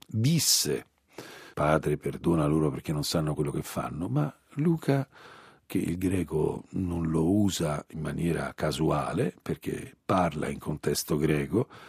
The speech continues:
eh, parla ad un ascoltatore greco, eh, che è Teofilo, che ha citato all'inizio del Vangelo, usa questo imperfetto,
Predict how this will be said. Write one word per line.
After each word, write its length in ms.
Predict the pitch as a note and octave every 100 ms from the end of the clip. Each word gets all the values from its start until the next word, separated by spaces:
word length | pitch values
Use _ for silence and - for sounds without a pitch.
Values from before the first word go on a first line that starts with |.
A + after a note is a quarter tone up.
| - -
eh, 260 | - D#2 D2+ -
parla 580 | - A2+ F#2+ D#2 D#2
ad 140 | D2 D2+
un 100 | E2
ascoltatore 840 | D2+ - D#2 C#2+ - - F2+ C#2+
greco, 640 | C2+ D2+ C#2+ - A#2 B2 _ _
eh, 180 | - C2+
che 180 | - B1+
è 80 | -
Teofilo, 640 | - D2+ D#2+ - E2+ A2
che 180 | - -
ha 60 |
citato 460 | - - - D2 D2
all'inizio 400 | C2+ D2+ - D#2
del 100 | C#2+
Vangelo, 520 | D#2+ F#2 D#2+ C2 E2 - - - - - - _ -
usa 320 | C3+ A#2+ A#2+
questo 340 | A2+ A#2+ -
imperfetto, 920 | A2+ G#2+ A2 - - C2+ - - C#3+